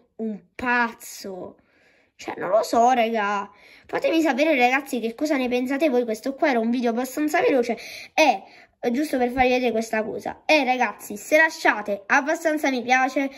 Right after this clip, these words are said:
avrete anche, ragazzi, una recensione su questo orologio, un Amazfit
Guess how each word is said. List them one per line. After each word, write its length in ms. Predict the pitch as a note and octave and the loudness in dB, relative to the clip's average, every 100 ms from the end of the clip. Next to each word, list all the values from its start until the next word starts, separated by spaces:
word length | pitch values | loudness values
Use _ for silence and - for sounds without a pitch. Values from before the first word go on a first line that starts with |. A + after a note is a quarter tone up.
| - - - | -16 -20 -2
avrete 400 | A#3 A#3+ A#3 A#3+ | 2 2 4 4
anche, 320 | A#3 A#3 A#3 | 2 0 -2
ragazzi, 760 | A3 G#3 G3+ G3+ - - G#3 - _ | 0 0 -2 -6 -12 -8 -8 -10 _
una 280 | A#3+ B3+ A#3+ | -2 2 2
recensione 1040 | G#3+ C#4+ F4+ E4 D4 B3+ - B3 B3 C4 B3+ - _ | 2 2 2 0 -2 -2 0 2 4 2 -2 -10 _
su 180 | - B3 | -10 -6
questo 280 | A3+ - | -6 -2
orologio, 540 | B3 A#3 G#3+ G3 G3+ G3+ | 0 2 2 0 -8 -8
un 360 | A3+ A3 G#3+ G3 - | -6 -4 -6 -8 -2
Amazfit 1120 | D4 D#4 D#4 C#4+ C#4 - - A#3+ A3+ - | 2 4 2 0 -4 -14 -8 -8 -8 -8